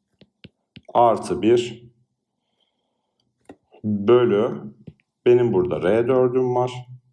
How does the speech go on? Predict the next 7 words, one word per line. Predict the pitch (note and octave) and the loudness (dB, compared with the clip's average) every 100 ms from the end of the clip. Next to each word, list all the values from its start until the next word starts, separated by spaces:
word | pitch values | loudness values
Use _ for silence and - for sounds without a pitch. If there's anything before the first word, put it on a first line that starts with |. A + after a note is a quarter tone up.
| _ _ _ _ _ _ _ _ _ _ _ _ _ _ _ - | _ _ _ _ _ _ _ _ _ _ _ _ _ _ _ 2
Eksi | C#3 C#3 - - C#3 C3+ - A#2 | 2 2 -6 -2 2 2 0 -2
bir | C3 C#3 C3 A2 | 2 4 2 2
bölü | G#2+ G#2 C3 | 2 4 4
R | A#2+ A#2+ A#2+ G#2+ | 4 4 2 -4
F'im | - G2+ E2 | -4 -6 -4
var | D#2 | -6
arkadaşlar. | D2+ F2 E2+ - - C3 C3+ | -6 -4 -6 -6 -4 -4 -4